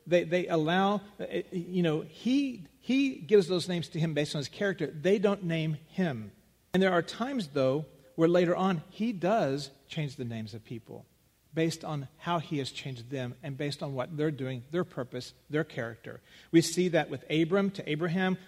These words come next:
We see that with Sarai to Sarah. We see it to Jacob to Israel.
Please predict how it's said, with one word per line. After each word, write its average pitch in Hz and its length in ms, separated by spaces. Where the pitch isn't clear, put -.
We 151 60
see - 140
that 143 100
with 127 120
Sarai 170 420
to 139 100
Sarah. 190 460
We 151 100
see - 140
it 151 100
to 131 60
Jacob 165 380
to - 160
Israel. 185 380